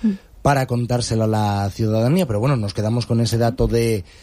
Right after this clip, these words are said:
Speaker 2: sindical que, que apunta aquí en la Marina Baixa más de un setenta y cinco por ciento de, de seguimiento.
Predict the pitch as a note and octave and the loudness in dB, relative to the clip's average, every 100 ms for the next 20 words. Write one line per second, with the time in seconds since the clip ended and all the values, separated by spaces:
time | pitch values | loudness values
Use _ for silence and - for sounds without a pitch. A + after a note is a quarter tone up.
0 | - - - C3+ C#3 C3 A#2+ C3 D3 D3+ | -20 -16 -4 0 2 0 0 0 0 -2
1 | C3+ A2 - G#2+ C3+ C3+ C3 B2+ B2+ A#2+ | -2 0 -2 0 0 0 0 0 0 0
2 | B2 A#2 A#2+ B2 C#3+ A#2+ A#2 A#2+ G#2+ A2 | 0 0 0 0 0 0 0 -2 -2 -2
3 | A2+ G#2+ A2 A#2 A2+ G2 G#2 A2+ A2 G2+ | -2 -2 0 0 0 -2 -2 0 0 0
4 | G2 G#2 G2 F#2+ F#2 G2 G#2 A2 C3+ D#3 | 0 2 2 0 -2 -2 0 2 2 2
5 | - F#2 | 0 -4